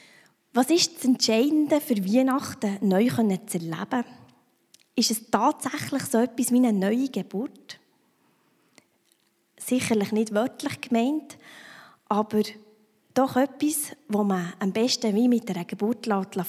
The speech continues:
oder sich lässt, lässt vergleichen. Vielleicht ist es wirklich so, dass wir das Geheimnis von Weihnachten nur entdecken können, weil uns Gott eine neue Sicht schenkt, neue Augen,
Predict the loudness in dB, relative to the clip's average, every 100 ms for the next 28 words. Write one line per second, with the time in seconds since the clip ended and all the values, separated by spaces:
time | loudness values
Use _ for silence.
0 | -2 0 0 -2 -4 -2 0 0 -4 -6
1 | -6 -2 0 0 0 -6 -6 -14 _ -20
2 | -20 -20 -20 -20 -20 -20 _ _ _ _
3 | 2 2 2 0 0 0 0 0 -6 0
4 | 0 0 0 0 -2 -2 2 4 2 0
5 | -2 -2 2 2 2 -2 -2 2 4 4
6 | 2 0 2 2 0 -2 -2 -4 -4 -4
7 | -4 -8 -12 -4 0 0 0 -8 -2 -2
8 | -2 -6 -4 -2 -2 -4 -6 -10 -10 -2
9 | -2 -2 -6 -4 -4 -8 -16 -20 -20 _
10 | -20 _ 0 2 2 2 2 0 -2 -4